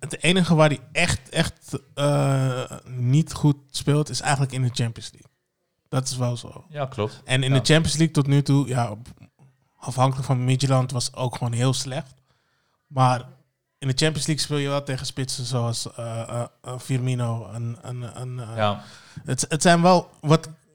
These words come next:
Speaker 1: kwalitatief zijn ze heel wat verder en sterker ook en slimmer en
Speaker 2: Die
Speaker 1: sneller
Speaker 2: wedstrijd
Speaker 1: misschien.
Speaker 2: deed hij het overigens
Speaker 1: En,
Speaker 2: best wel
Speaker 1: en
Speaker 2: prima.
Speaker 1: hij, hij, hij, hij doet het, voor mij doet hij het ook gewoon prima.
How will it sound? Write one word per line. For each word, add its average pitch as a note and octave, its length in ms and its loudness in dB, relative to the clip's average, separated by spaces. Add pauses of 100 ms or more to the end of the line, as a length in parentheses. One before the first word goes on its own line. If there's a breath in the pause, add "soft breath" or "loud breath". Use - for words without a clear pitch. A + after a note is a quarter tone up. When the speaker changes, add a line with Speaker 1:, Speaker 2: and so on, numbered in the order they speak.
(140)
Speaker 1:
kwalitatief D#3 580 2
zijn D#3+ 160 6
ze D3+ 100 4
heel D3+ 380 8
wat D3+ 180 6
verder E3 440 2
en C#3 120 -4
sterker D3 540 0
ook C3+ 240 0
en B2+ 140 -4
slimmer C#3 520 4
en B2 280 -6
Speaker 2:
Die A#2 60 -12 (340 loud breath)
Speaker 1:
sneller D#3+ 240 6
Speaker 2:
wedstrijd D3+ 240 8
Speaker 1:
misschien. B2 220 6
Speaker 2:
deed C3 120 2
hij A#2 80 0
het G#2+ 100 0
overigens G#2 160 -8
Speaker 1:
En, F3+ 160 2
Speaker 2:
best - 20 -6
wel G#2 100 -4
Speaker 1:
en F3+ 100 0
Speaker 2:
prima. D#3 180 2
Speaker 1:
hij, F#3+ 180 4
hij, D#3+ 200 2
hij, D#3 240 4
hij D3+ 200 4
doet F#3+ 140 2
het, F3+ 180 -4
voor E3+ 140 0
mij E3 260 6
doet D3 140 0
hij D3 100 -2
het D3+ 40 -4
ook C3+ 120 -4
gewoon C3+ 200 -2
prima. C#3+ 580 0